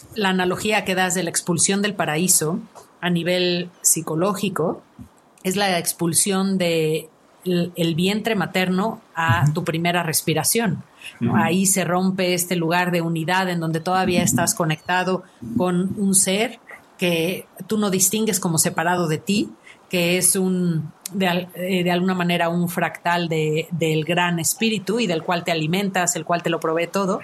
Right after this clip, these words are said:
Speaker 1: Y de
Speaker 2: Ujú.
Speaker 1: pronto eres expulsado del paraíso y entras en esta ansiedad nat-, natural de estar separado, de sentir frío, calor, dolor, placer,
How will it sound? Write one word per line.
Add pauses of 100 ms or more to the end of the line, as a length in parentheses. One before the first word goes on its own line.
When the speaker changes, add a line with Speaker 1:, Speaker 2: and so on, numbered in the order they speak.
(400)
Speaker 1:
Y
de
Speaker 2:
Ujú.
Speaker 1:
pronto
eres
expulsado
del
paraíso
y
entras
en
esta
ansiedad
nat-, (360)
natural (300)
de
estar
separado,
de
sentir
frío,
calor, (300)
dolor,
placer,